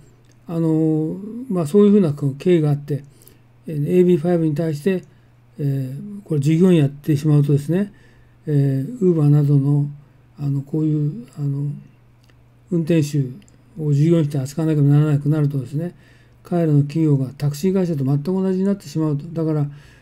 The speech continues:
利益も出ないし、結局、顧客に要求する賃金も上がるっていうようなことを、え、懸念してですね、この対抗として、まあ、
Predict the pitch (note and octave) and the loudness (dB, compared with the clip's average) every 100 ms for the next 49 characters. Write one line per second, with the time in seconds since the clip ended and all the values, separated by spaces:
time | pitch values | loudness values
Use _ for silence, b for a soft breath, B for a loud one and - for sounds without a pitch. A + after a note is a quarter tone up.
0 | B B - F3+ E3 D3+ D3 D#3+ D3 B2 | B B 2 4 4 4 4 4 2 2
1 | D3 D#3+ D3 D3+ D3 F3+ G3 G3 F#3+ F#3+ | 0 -2 -4 -6 -4 -2 0 0 0 -4
2 | E3+ E3 - E3+ F3 F3+ F3 F3 E3+ D3 | -8 -12 -6 -2 0 2 2 2 0 0
3 | D3 F#3 F#3 D3+ C#3+ D#3 G3+ G#3+ - F3+ | 0 0 2 2 2 2 2 2 0 0
4 | F3+ E3 D#3+ E3 D3+ C#3+ B B B B | 2 0 -2 -2 -2 -6 B B B B
5 | B - D3+ D3 F3+ G3 - G#3 D3 - | B -10 -6 0 0 0 2 2 2 -2
6 | D#3 E3+ D3 D3+ D3 C#3+ D#3 D3+ D#3+ D3+ | -4 -4 -6 -4 -4 -4 -4 -2 -4 -4
7 | C#3+ E3+ D#3+ D#3 D3+ C#3 - | -6 -4 -4 -4 -4 -4 -8